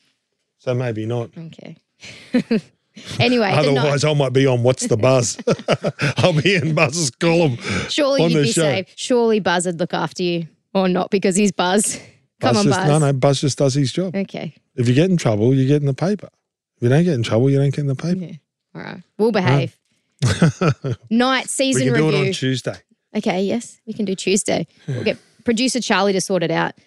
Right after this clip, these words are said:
Speaker 2: Um, all right, season review. Let's start with the Knights.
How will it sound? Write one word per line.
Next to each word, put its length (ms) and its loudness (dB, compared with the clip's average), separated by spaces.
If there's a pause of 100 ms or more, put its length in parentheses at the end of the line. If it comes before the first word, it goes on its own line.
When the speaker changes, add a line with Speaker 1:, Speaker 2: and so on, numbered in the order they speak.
(340)
Speaker 2:
Um, 260 0
all 100 -2
right, 220 -2
season 360 0
review. 500 0
Let's 160 0
start 260 -2
with 100 -2
the 60 -2
Knights. 840 -2